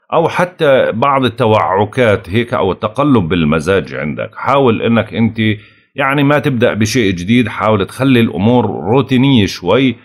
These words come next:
آه، راقب صحتك بشكل جيد، حاول إنك تهدي أعصابك، آه، خذ قسط من الراحة، يعني خلي ال-، ما تبدأش بشيء جديد، لأنه الفترة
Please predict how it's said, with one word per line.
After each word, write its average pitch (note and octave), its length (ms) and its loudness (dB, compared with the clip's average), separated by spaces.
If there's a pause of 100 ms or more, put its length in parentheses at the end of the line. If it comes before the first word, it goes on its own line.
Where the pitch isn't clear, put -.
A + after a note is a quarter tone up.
(220)
آه، A2+ 160 2
راقب C3 340 0
صحتك A#2 540 -4
بشكل F2+ 720 -6 (100)
جيد، A2+ 460 2
حاول D3 480 0
إنك A#2+ 240 0
تهدي A#2 420 -2
أعصابك، A2 640 0 (200)
آه، A2 260 2
خذ C#3+ 260 -4
قسط - 340 -4
من A2+ 180 4
الراحة، A2+ 580 0 (320)
يعني C#3+ 460 0 (100)
خلي F3 320 0
ال-، C3+ 320 0
ما D3+ 120 0
تبدأش D#3 480 0
بشيء A#2 360 0
جديد، A#2 280 -2
لأنه B2 200 2
الفترة A#2 320 -4